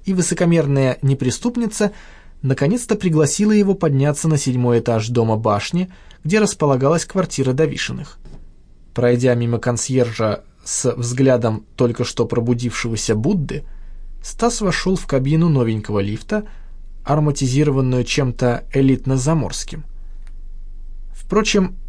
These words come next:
ароматизированы были и холл, и коридоры.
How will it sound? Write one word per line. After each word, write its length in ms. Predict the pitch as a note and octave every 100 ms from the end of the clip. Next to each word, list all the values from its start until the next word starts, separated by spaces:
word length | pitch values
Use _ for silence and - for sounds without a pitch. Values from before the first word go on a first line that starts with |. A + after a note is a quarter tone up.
| - - -
ароматизированы 1000 | C#3 D3+ D3 C#3 C#3+ D3+ A3 G3 F#3+ F3+
были 300 | D3 E3+ D#3+
и 180 | - C3
холл, 380 | - - A3 G#3+ - -
и 80 | G3
коридоры. 560 | - D3+ A#2+ - F#2+